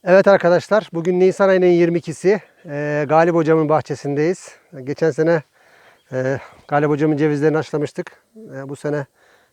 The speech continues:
e, birkaç tane daha kaldı. Onları da bu sene aşıyoruz. Geçen senekiler çok güzel tuttu maşallah.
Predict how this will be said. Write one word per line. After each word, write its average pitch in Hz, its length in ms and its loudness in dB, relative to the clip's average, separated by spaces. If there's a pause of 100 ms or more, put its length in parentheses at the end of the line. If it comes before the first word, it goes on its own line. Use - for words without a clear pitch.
(100)
e, 123 60 -16
birkaç 135 240 -8
tane 143 200 -4
daha 139 140 -2
kaldı. 127 340 -10 (120)
Onları 131 220 -10
da 131 80 -10
bu 123 40 -14
sene 127 280 -10 (540)
aşıyoruz. 135 520 -14
Geçen 147 220 -6
senekiler 143 340 -2
çok 143 160 -6
güzel 131 160 -4
tuttu - 200 -14
maşallah. 127 420 -8